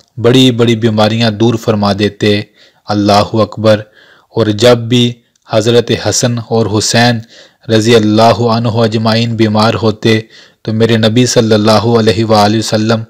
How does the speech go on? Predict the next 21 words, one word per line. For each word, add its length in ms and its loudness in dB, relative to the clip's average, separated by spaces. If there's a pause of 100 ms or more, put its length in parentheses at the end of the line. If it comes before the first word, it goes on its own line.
(420)
انہیں 380 0 (120)
سورۃ 400 -2
الفلق 540 0 (340)
اور 180 -4
سورۃ 460 0
الناس 520 -2
پڑھ 220 2
کر 140 0
دم 360 0
کرتے 400 0 (340)
اور 180 0
اللہ 180 2
تعالیٰ 460 2 (200)
شفا 400 -2
عطا 220 -2
کر 200 -2
دیتے۔ 440 -4 (560)
میرے 240 0
بھائی 280 4
اور 80 4
بہنوں، 460 0